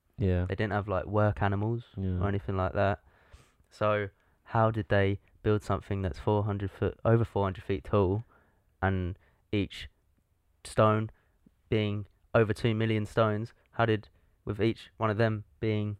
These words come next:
Speaker 1: Each pyramid having over
Speaker 2: at least,
Speaker 1: two and a half million.
Speaker 2: at the very least, two and a half tons? How, how are just humans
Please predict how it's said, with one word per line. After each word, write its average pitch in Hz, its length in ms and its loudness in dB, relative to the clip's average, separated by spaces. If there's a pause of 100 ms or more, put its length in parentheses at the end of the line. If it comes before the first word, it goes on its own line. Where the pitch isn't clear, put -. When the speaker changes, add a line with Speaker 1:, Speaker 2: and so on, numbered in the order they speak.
(120)
Speaker 1:
Each 101 180 -4
pyramid 95 300 4
having 92 200 4
over 90 100 4
Speaker 2:
at 90 40 0
least, - 100 -14
Speaker 1:
two 92 200 4
and - 40 4
a - 20 6
half 123 360 6
million. 90 320 -2
Speaker 2:
at 117 140 0
the 120 60 -6
very 131 240 8
least, 131 260 4
two 131 80 4
and 113 100 4
a 104 40 6
half 123 220 6
tons? 110 360 2 (380)
How, 113 320 4
how 123 220 0
are 120 80 4
just 117 340 -2 (340)
humans 113 800 -6